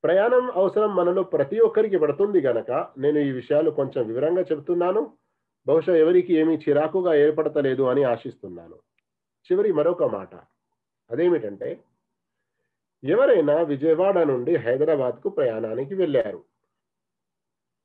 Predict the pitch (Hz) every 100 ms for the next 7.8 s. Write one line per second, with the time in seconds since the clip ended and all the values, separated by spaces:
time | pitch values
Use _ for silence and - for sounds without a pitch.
0 | _ _ _ _ _ 117 147 175 220 233
1 | 202 196 185 190 180 175 165 147 202 254
2 | - _ _ 160 147 - 214 214 143 147
3 | 143 135 143 143 202 156 147 180 180 147
4 | 147 139 110 101 90 87 _ _ _ _
5 | _ _ _ _ _ 104 120 127 131 202
6 | 294 _ _ 113 170 170 - 127 123 120
7 | 127 113 117 117 123 139 139